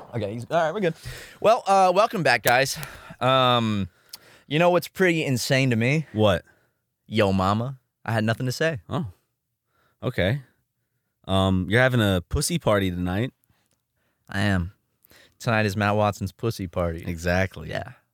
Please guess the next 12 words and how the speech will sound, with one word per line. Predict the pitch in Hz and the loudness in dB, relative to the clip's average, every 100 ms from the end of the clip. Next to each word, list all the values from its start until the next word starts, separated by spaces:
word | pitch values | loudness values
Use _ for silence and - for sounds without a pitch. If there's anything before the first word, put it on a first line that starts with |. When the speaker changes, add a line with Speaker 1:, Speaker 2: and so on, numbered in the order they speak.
| - | -4
Speaker 2:
I | |
got | 107 110 | -2 0
sent | 120 117 | -2 0
an | 110 | 0
invite. | 131 117 80 80 - _ | 0 0 -4 -6 -16 _
Speaker 1:
You | - | -8
did. | 87 123 98 87 _ _ _ _ _ | 2 2 2 -4 _ _ _ _ _
You | |
should | - 92 | -14 -6
come. | 113 123 92 _ _ - - _ - | -4 -2 -4 _ _ -20 -20 _ -14
It's, | 98 117 | -6 0
uh, | 104 101 95 95 | 4 6 4 2